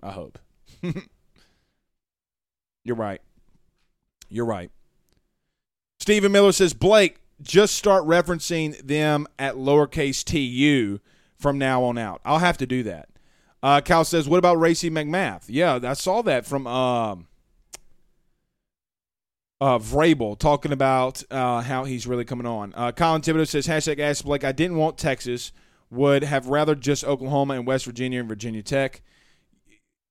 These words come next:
The way that their fans act, I, I kind of agree with you. I kind, I kind of agree with you. I, I,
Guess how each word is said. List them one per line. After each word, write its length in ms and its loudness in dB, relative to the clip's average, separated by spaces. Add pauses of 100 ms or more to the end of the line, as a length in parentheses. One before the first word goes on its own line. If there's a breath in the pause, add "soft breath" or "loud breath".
(140)
The 100 4
way 320 6
that 200 2
their 160 4
fans 480 0
act, 360 -2
I, 220 -8
I 60 -4
kind 260 -2
of 140 -2
agree 400 0
with 240 -2
you. 160 -18 (920)
I 100 -2
kind, 280 0
I 120 0
kind 200 0
of 100 -2
agree 380 0
with 180 0
you. 200 -18 (560)
I, 80 -4
I, 480 -12